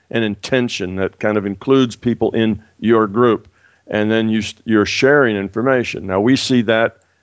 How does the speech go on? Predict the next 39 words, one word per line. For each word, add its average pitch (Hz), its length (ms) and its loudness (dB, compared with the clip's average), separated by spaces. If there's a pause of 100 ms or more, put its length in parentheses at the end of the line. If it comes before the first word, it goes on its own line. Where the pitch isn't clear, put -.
say, 110 220 0
at 107 120 0
the 104 80 -2 (380)
bottom 123 420 2
and 104 140 -6
most 110 240 -4
simple 143 340 0
level 98 400 0
is 101 100 -2
a 117 60 0
mob. 110 560 0 (400)
You 104 80 -12
take 123 200 0
a 120 60 0
mob 113 560 0
and 98 180 -4
you 101 120 -2
have, 107 500 -2
uh, 104 260 0 (100)
twenty 143 260 0
people 107 560 -2 (260)
in 110 120 -2
a 107 40 -2
mob 113 640 2
that 110 260 0
want 120 260 -4
to 113 440 0
lynch 165 420 0
somebody, 95 600 -2 (420)
and 113 480 -2 (240)
you 117 360 0
will 117 200 2
find 113 480 0
that 110 160 -2
the 110 220 2
psychology 127 640 0
of 113 60 0
that 113 160 0
mob 110 760 0